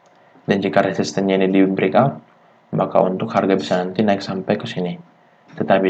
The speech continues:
jika tidak di breakout, maka akan dibantu lagi ke sini, ke bawah. Sebaiknya nanti memperhatikan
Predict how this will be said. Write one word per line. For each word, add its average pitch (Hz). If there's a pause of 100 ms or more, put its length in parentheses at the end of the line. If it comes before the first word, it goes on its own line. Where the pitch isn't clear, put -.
(120)
jika 95
tidak 92
di 92
breakout, 107 (580)
maka 101
akan 107
dibantu 95 (140)
lagi 92
ke 120
sini, - (240)
ke -
bawah. 90 (1300)
Sebaiknya 98
nanti 117
memperhatikan 113